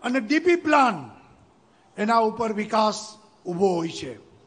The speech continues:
એ વિકાસ સુરતનો અટકે નહીં, એટલા માટે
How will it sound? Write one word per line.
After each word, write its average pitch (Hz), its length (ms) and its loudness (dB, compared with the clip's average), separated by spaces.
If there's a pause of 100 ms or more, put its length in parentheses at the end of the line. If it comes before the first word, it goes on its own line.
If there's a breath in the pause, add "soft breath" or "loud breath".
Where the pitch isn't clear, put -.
(520 soft breath)
એ 170 40 -12
વિકાસ 294 460 2
સુરતનો 294 400 0
અટકે 262 340 2
નહીં, 202 340 -4 (600 soft breath)
એટલા 220 300 0
માટે 226 300 2